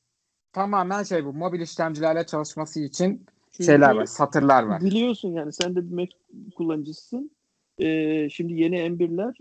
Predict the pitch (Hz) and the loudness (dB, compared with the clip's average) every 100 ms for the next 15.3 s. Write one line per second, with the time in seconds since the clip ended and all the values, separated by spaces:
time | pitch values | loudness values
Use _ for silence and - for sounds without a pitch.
0 | _ - 147 175 190 170 170 - - 202 | _ -6 -2 -2 -2 -4 -6 -6 -6 -4
1 | 202 202 196 196 190 143 131 - 127 135 | -2 -4 -4 -4 -4 -4 -8 -12 -8 -8
2 | - 156 - 147 147 - 175 175 165 131 | -6 -10 -6 -8 -8 -4 -2 -2 0 2
3 | 123 113 - - 180 170 175 175 160 143 | 2 -2 -8 -4 -2 -2 -6 -6 -6 -8
4 | 165 247 _ _ _ 170 170 160 - 170 | -10 -12 _ _ _ -8 -6 -6 -8 -10
5 | 170 165 156 196 202 - - 143 - 147 | -8 -12 -10 -8 -8 -10 -12 -14 -10 -10
6 | 220 262 _ _ _ _ 208 202 220 190 | -6 -6 _ _ _ _ -2 0 -4 -4
7 | 165 - 165 233 - 202 - 214 196 175 | -8 -6 -4 -4 -4 -6 -2 -4 -2 -2
8 | 160 160 208 254 220 202 214 202 190 165 | -4 -4 -4 -2 -4 -4 -4 -2 -2 -2
9 | 226 233 220 208 156 - 131 - 104 _ | -4 -4 -4 -6 -10 -12 -16 -12 -16 _
10 | _ _ _ - 143 113 _ _ _ _ | _ _ _ -4 -2 -2 _ _ _ _
11 | - 160 160 - - 135 127 151 180 208 | -10 -4 -4 -4 4 6 6 0 -2 0
12 | 226 202 - - 165 156 185 190 202 196 | 0 -2 -6 -12 -12 -10 -8 -6 -8 -8
13 | _ _ - - 156 160 156 165 - 185 | _ _ -18 -10 -8 -6 -8 -10 -8 -8
14 | 170 151 175 196 175 180 180 180 196 180 | -6 -2 -2 -2 -6 -8 -6 -4 -4 -4
15 | 143 185 | -6 -10